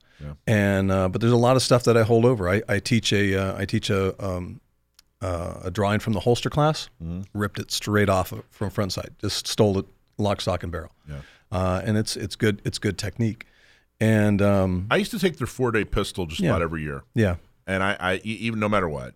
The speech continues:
Speaker 3: and I just took it because I liked, you know, once a year spending,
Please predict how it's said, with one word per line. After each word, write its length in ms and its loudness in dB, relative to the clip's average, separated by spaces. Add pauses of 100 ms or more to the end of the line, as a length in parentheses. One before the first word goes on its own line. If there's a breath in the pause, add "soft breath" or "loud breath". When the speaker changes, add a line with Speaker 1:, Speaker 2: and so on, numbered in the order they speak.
(100)
Speaker 3:
and 160 0
I 120 0
just 220 -6
took 160 -2
it 100 -6
because 540 -4
I 100 0
liked, 460 -2 (240)
you 80 -4
know, 60 -4
once 380 -2
a 60 -4
year 240 0
spending, 540 -4